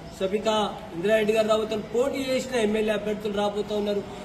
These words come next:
ఇంక-, ఇంకా అవసరం ఉంటే ఇంకెవరైనా పిలుస్తామంటే పిలుస్తాం. మాకు ఎవరి మీద అక్కసు లేదు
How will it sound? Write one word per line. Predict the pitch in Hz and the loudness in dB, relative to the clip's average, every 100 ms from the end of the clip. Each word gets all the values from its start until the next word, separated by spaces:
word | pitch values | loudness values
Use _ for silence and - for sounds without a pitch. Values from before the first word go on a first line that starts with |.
| 185 | -6
ఇంక-, | 190 - - - | -6 -8 -14 -12
ఇంకా | 185 214 | -4 0
అవసరం | 233 247 240 233 | 0 0 0 0
ఉంటే | 240 269 240 - - - - 208 | 0 0 2 0 -4 -12 -8 -6
ఇంకెవరైనా | 247 277 277 269 269 | -2 0 0 0 -2
పిలుస్తామంటే | 254 254 - 269 269 | -4 -6 -4 -4 -2
పిలుస్తాం. | 262 254 240 - 214 | -4 -4 -4 -2 0
మాకు | 247 254 262 | 0 0 -2
ఎవరి | 269 269 | -4 -4
మీద | 269 | -2
అక్కసు | 254 233 254 185 | -2 -2 -4 -4
లేదు | 220 226 - | 4 4 2